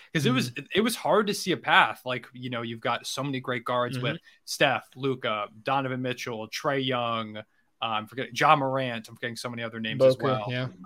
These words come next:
Speaker 1: Um, Booker's another name as well. Um, you know, Chris Paul has always gotten a lot of love from the media and stuff like that, being a winner. Uh, Jaylen Brown's another guard that comes to mind. Darius Garland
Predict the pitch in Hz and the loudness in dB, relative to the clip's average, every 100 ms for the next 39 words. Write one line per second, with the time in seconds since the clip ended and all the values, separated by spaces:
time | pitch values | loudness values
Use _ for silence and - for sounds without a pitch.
0 | 120 113 113 151 156 135 139 131 127 123 | -4 -4 0 0 2 0 2 0 0 -4
1 | 117 110 113 120 113 104 101 - _ _ | -6 -6 -4 -2 0 -2 -6 -12 _ _
2 | 120 110 110 113 110 139 - 131 127 117 | 0 0 -2 -6 -4 -6 -2 2 2 2
3 | 113 113 120 110 117 117 117 113 110 101 | -2 -4 -6 -4 -2 -2 -2 -2 -2 -2
4 | 107 104 - 110 104 107 107 104 - 110 | -4 -4 -6 -12 -10 -8 -8 -8 -6 -4
5 | - 107 - 104 104 117 107 107 107 120 | -4 -6 -2 -2 -2 -4 -6 -8 -8 -6
6 | 110 107 104 _ _ - 110 107 127 117 | -4 -4 -6 _ _ -2 -2 0 -2 -2
7 | 117 135 131 131 120 113 110 110 110 110 | 2 2 2 0 -2 -2 -2 -2 -2 -4
8 | 113 110 104 120 117 110 - 131 131 120 | -8 -8 -6 -2 -2 -4 0 2 4 0
9 | 107 104 | -4 -8